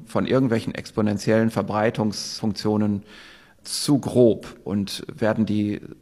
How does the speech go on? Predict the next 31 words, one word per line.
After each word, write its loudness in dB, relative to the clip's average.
Realität 0
nicht 2
erfassen. 0
Außerdem 2
gibt -2
es -4
Zusatzeffekte, 0
die -2
wir 0
nicht 0
einrechnen 0
können, 0
weil 2
wir 2
die -2
für -2
dieses -2
Virus 2
nicht -4
kennen. 2
Ein -4
wichtiger 2
Störeffekt 2
da 6
ist -4
die -8
Temperatur 4
und -4
andere 4
Dinge, 4
die 2